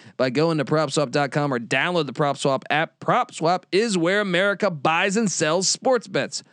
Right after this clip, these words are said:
Um, all right. Let's, let's have some fun here. Let's jump down to game three. This is, we're going chronologically here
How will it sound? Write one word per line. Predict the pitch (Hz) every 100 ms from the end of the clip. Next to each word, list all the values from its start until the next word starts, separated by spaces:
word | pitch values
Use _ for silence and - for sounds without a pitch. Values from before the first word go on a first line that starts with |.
| _ _ _ _ _ _ -
Um, | 160 160 160 147 131 _ _ _ _ _ - - - 123
all | 143
right. | 190 190 - _ _ _ _ _ _ _ _ _
Let's, | 139 147 - -
let's | 127 147
have | 151
some | 151
fun | 147 - 202
here. | 196 117 123 - _ _ _ _ _ _ _ _ _ _ _
Let's | 127 139 -
jump | 143 135 170 151
down | 160 185 180
to | 156 139
game | 127 156 175 180 -
three. | - 165 196 170
This | 123
is, | 139
we're | 147
going | 196 196
chronologically | - 165 180 190 160 170 160 143 120 113
here | 107 104